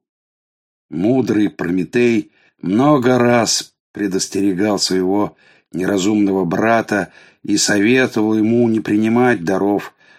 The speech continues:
от громоверца Зевса. Он боялся, что эти дары принесут с собой людям горе, но не послушался Эпиметей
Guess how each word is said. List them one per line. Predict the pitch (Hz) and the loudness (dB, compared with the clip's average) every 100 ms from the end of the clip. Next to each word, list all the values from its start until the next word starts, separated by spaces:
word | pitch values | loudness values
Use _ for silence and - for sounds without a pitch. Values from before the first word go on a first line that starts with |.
| _ | _
от | 90 | -8
громоверца | 87 95 95 95 87 101 92 - 95 | -4 -2 0 0 0 0 -2 -4 -4
Зевса. | 87 104 78 - 64 - _ _ _ _ - - | 0 -2 -2 -8 -10 -16 _ _ _ _ -20 -6
Он | 98 107 | -2 0
боялся, | 90 107 123 123 - 95 | 0 2 2 0 -2 -4
что | - 104 | -2 -2
эти | 101 | 0
дары | 92 101 113 120 107 - - _ _ | -2 0 2 0 -2 -18 -20 _ _
принесут | 107 110 107 - 135 | -4 -2 0 -2 -2
с | - | -2
собой | - 98 101 117 | -2 -2 0 2
людям | 101 113 104 107 | 2 0 0 -2
горе, | 98 107 92 69 - _ _ | 0 0 0 -4 -10 _ _
но | 85 104 | -4 0
не | 123 123 | 2 2
послушался | 120 110 - 98 104 - 85 - - 80 | -2 -4 -4 0 0 0 -4 -4 -4 -4
Эпиметей | 82 87 87 82 - 95 92 80 | -4 -4 -2 -4 -2 -2 -2 -6